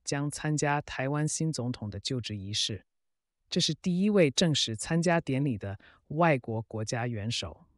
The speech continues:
这位要求匿名的官员对法新社说，潘尼亚本周在华盛顿进行官方访问，周六将前往台北。民进党籍的现任副总统赖清德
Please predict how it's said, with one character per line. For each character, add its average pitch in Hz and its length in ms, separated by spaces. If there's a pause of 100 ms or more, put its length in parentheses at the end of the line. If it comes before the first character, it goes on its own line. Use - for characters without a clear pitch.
(340)
这 165 120
位 160 160
要 165 160
求 147 220
匿 160 240
名 135 140
的 135 80
官 147 220
员 117 280
对 120 160
法 101 240
新 165 260
社 160 300
说， 151 420 (480)
潘 202 220
尼 214 140
亚 190 180
本 123 240
周 160 180
在 156 200
华 127 240
盛 180 200
顿 160 300
进 139 160
行 120 220
官 156 200
方 156 160
访 95 240
问， 131 240 (380)
周 175 200
六 185 220 (140)
将 139 200
前 131 220
往 110 200
台 - 200
北。 92 260 (840)
民 175 160
进 233 160
党 156 220
籍 143 160
的 156 100
现 185 240
任 165 180
副 175 160
总 143 180
统 101 340
赖 143 180
清 175 240
德 113 340